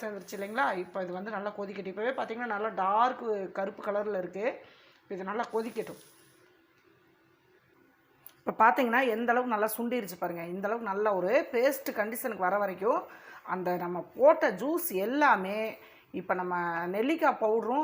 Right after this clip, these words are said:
அந்த மருதாணி இலை பவுடர் சேர்த்தோம் இல்லையா, அதை ரெண்டும் நல்லா மிக்ஸ் ஆகி நல்ல ஒரு பேஸ்ட் கண்டிஷனுக்கு வர வரைக்கும் இந்த மாதிரி வந்து நீங்க ரெடி பண்ணணும். இதை ரெடி பண்றதுக்கு கரெக்டா ஒரு அஞ்சு நிமிஷம் ஆகும். ஏன்னா இந்த ஃபுல் ஃப்ளேம்ல வச்சீங்க அப்படின்னா இதை வந்து நல்லா சுண்டி நமக்கு வந்து நல்லா சூப்பரா ஹேர் டை ரெடி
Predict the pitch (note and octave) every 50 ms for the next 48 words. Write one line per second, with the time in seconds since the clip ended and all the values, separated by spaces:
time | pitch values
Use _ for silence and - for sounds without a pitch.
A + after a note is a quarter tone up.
0 | C#4+ - F#3+ F#3+ F#3 F#3 F#3 G3 A3 A#3+ C#4+ C#4 C4 B3 A3+ G#3+ - G#3 G3 F#3
1 | F3+ F3+ - G#3 G3+ G3 - F#3+ F3 F3+ F#3 F#3+ F#3 F#3 - - - - - -
2 | _ - E3 E3+ F3 F3 F3+ G3 A#3 C4+ D#4+ C#4+ A3+ G3+ G#3+ A#3 B3 A3+ G3+ G3
3 | F#3+ - - D4 A#3+ G3+ F#3+ F#3+ F#3+ G#3 G#3 G3 F3 C#3+ D#3+ G3 A3+ C#4+ D#4 E4+
4 | E4 C4+ A3 F#3+ F#3 - G#3+ A#3+ C4+ D4+ D4 - - A#3+ - G3+ G3+ G#3+ A3 -
5 | C4 A3+ G3 G#3+ G3 F#3 G#3 G#3 G3+ F3+ F3 F3 C4 D#4+ D#4+ A#3+ F#3+ G3 G#3 G3+
6 | G#3 G3 G3 G#3+ B3 A#3+ G3+ F#3+ A3+ B3 A3+ F#3 F#3 F#3 G3+ A3+ A3+ - G#3 F#3+
7 | F3 E3 D#3+ - - - - - - - _ A3 G#3 G#3+ G#3+ G#3+ A3+ E4 D4+ E4
8 | B3+ A3 G#3+ C4+ D4 - A3+ G3+ G3+ - - A#3+ G#3+ G3 F#3 F#3+ G#3+ A#3+ C#4+ D4
9 | A#3+ A3 A3+ - - G#3 F3 F3 F3 F3 - G3 G3+ G3+ A3 A#3 G#3 F#3+ F3+ F#3
10 | F#3 - - - - - - _ - C#4+ D#4 F4 - - C#4+ C4 B3+ C#4 D#4 D4+
11 | C4+ A3+ G#3+ - C4+ C4 A#3+ A#3+ C4 B3 G3+ G#3 G3+ G3 G3 B3 D#4+ F4+ E4 B3+
12 | G#3+ G#3 G#3 A#3+ A#3 A3 G3+ G3 G#3 B3+ B3 - A#3 A3+ A#3 A#3+ G#3+ G#3 A3+ D4+
13 | F4+ - - D#4 A3+ G3 F#3+ F#3+ F3+ E3+ F#3+ F#3 G3+ B3 C4+ B3 G#3+ G3+ G3+ G#3+
14 | B3+ C#4 - - G3+ G3 - G#3+ A3 G#3 G3+ F#3+ F#3 F3+ G3 F#3 F3+ F3 E3+ F3